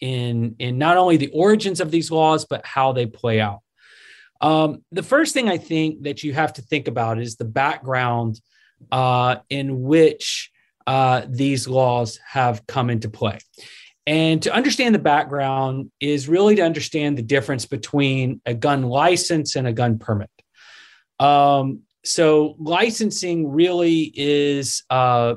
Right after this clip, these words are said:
the basic criteria in which the state authorizes or allows someone to have possession of a gun, very much like a driver's license. Uh, every state has licensing, uh, requirements. So,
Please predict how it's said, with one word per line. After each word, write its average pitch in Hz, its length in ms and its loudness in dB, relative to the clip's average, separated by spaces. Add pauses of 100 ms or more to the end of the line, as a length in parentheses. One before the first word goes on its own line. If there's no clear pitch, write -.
the 120 160 -6
basic 170 600 0
criteria 156 840 0
in 131 140 -10
which 131 280 -10
the 120 60 -10
state 143 480 0
authorizes 139 800 0
or 117 140 -2
allows 135 560 0
someone 135 380 -4
to 117 140 -8
have 127 260 -2
possession 123 720 -4 (360)
of 127 220 0
a 131 40 2
gun, 131 400 2
very 143 160 2
much 156 200 -2
like 147 160 -2
a 147 40 -2
driver's 135 440 0
license. 131 580 -4 (480)
Uh, 143 260 0
every 175 300 2
state 165 540 0
has 156 500 -2
licensing, 143 1040 -2 (380)
uh, 131 360 4
requirements. 139 840 0
So, 143 540 2